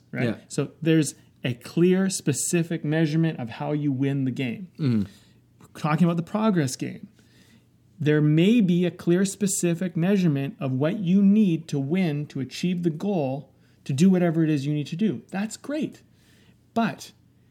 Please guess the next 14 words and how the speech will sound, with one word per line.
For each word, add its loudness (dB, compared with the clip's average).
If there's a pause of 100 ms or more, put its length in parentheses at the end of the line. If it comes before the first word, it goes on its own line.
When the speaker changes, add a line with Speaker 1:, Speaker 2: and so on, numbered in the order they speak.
(300)
Speaker 1:
when 4
someone -4
plays -2
a -4
sport, -4 (1300)
what -2
makes 2
it -6
worth 0
watching -4
is -6
the -8
movement, 0 (240)
not -2